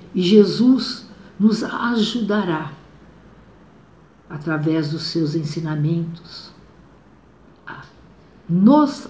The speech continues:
ajudar e ajudarmos ao próximo.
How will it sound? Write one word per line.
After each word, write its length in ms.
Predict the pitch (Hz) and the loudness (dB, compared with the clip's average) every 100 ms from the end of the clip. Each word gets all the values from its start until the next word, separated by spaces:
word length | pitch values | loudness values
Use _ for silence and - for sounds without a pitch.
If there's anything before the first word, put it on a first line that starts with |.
| - | -10
ajudar 640 | 185 180 175 143 120 - - - - - - - - - - - - - - | -6 -4 -4 -4 -6 -10 -18 -20 -20 -20 -20 -20 -20 -20 -20 -20 -20 -20 -14
e 160 | - 160 165 - - - - | -10 -10 -10 -20 -20 -20 -12
ajudarmos 840 | 151 147 160 139 131 135 143 135 | -8 -6 -8 -8 -10 -8 -10 -10
ao 100 | 135 | -12
próximo. 580 | 131 - 131 - - - | -12 -14 -16 -16 -18 -20